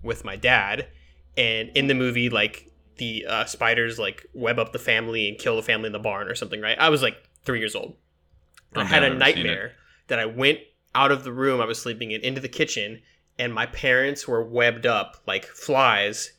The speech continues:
Speaker 1: in the kitchen of our apartment, and that spiders were eating them.
Speaker 2: Oh, wow.
Speaker 1: And,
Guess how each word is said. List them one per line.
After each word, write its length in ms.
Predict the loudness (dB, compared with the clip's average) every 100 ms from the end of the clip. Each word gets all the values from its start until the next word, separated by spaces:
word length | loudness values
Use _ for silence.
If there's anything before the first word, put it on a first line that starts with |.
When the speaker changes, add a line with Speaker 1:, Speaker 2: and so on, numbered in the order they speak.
| -2
Speaker 1:
in 180 | 0
the 80 | 0
kitchen 560 | -2 -2 -2 -4 -8 -14 _ _ _ -4
of 120 | 0
our 120 | 2
apartment, 520 | 0 2 2 2 -6 -4 -6
and 220 | -4 -4
that 160 | -4
spiders 380 | -2 2 4 4
were 100 | 0
eating 260 | -6 -8 -8
them. 160 | -12 -16 _ _ _ _ _ -4
Speaker 2:
Oh, 120 | 0
wow. 280 | 4 4 2 _ _ _ _ 0
Speaker 1:
And, 480 | 4 4 4 -2